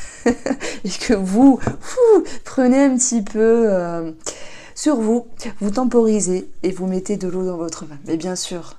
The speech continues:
hein, ça peut être vous, monsieur, par rapport à madame ou inversement. Alors, ok, on va regarder pour les couples ce qui ressort ici de plus, euh, de plus précis.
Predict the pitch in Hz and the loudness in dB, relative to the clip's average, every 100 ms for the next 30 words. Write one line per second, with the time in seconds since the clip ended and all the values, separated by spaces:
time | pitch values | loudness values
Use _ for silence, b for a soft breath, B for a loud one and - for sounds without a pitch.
0 | - 170 185 180 170 175 - 185 170 202 | -10 -8 -6 -6 -6 -6 -6 -6 -2 0
1 | 190 170 - 196 196 160 151 185 185 165 | 0 -4 -4 -4 -4 -8 -8 -8 -8 -8
2 | 165 180 185 180 175 170 - 165 107 - | -8 -8 -6 -4 -4 -6 -8 -10 -12 -16
3 | B B B B B 202 180 160 - - | B B B B B -2 0 -4 -2 0
4 | 240 - - B B - 220 262 277 277 | 0 -2 -12 B B -2 2 4 4 2
5 | 262 269 - 220 202 202 330 403 - - | 4 2 2 2 2 2 2 2 0 -6
6 | - - 269 254 226 208 190 180 202 - | -6 -4 -2 2 2 0 0 0 -2 -4
7 | - 185 - - 208 214 247 220 175 175 | -6 -4 -4 -2 0 2 0 0 0 -2
8 | - 196 202 190 165 147 B B - 190 | -4 -2 0 0 0 0 B B -6 0
9 | - 381 - 233 - - 185 214 320 | 2 2 2 0 0 -2 0 2 2